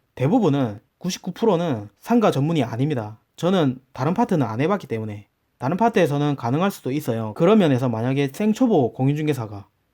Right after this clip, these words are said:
현장 경험 없이 개업해서 바로 일해도 된다, 이런 식의 주장이 만약 진실이다, 그런 시장에서 후발주자가 진정 먹을 게 있을까, 이런 생각을 해보셔야 돼요. 일을 할 수 있는 거하고 그 기간에 돈을 벌고 있는 거는 엄연히 다른 겁니다.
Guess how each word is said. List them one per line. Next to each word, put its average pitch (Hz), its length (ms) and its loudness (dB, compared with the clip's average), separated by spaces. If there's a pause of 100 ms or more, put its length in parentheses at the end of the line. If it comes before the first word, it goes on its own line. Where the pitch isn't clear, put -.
(140)
현장 180 320 2
경험 220 280 6
없이 139 220 0
개업해서 139 420 2
바로 135 460 0
일해도 139 320 0
된다, 123 580 -2 (240)
이런 208 260 4
식의 208 220 0
주장이 143 320 0
만약 131 560 0
진실이다, 147 680 -2 (180)
그런 254 280 2
시장에서 156 480 0
후발주자가 170 880 0 (120)
진정 170 420 4
먹을 220 220 2
게 135 100 -4
있을까, 139 480 0
이런 180 200 0
생각을 254 400 0
해보셔야 135 300 -4
돼요. 104 320 -10 (380)
일을 226 280 2
할 302 100 2
수 247 140 0
있는 160 200 2
거하고 113 600 -4
그 196 160 -4
기간에 202 400 0
돈을 175 300 0
벌고 214 320 2
있는 131 160 2
거는 117 260 -6
엄연히 214 360 4
다른 127 240 -2
겁니다. 110 400 -6